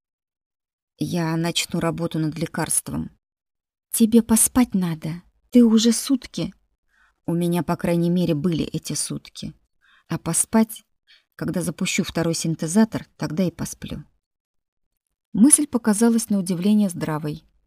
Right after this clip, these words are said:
Если удастся реанимировать ту огромную штуковину, которой вообще вряд ли пользовались, то третья партия вакцины созреет на часы раньше.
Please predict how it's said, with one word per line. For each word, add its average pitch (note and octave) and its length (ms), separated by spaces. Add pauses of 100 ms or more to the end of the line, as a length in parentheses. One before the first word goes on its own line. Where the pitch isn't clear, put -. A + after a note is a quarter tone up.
(160)
Если E3 280
удастся D#3+ 380
реанимировать E3 680
ту F3 100
огромную D#3 440
штуковину, D#3+ 840
которой - 260
вообще D#3 400
вряд D#3+ 280
ли D#3+ 80
пользовались, D3 760 (480)
то F#3 100
третья A#3+ 320
партия A#3 400
вакцины B3+ 640
созреет G#3+ 500
на G3+ 100
часы G#3+ 320
раньше. D#3 520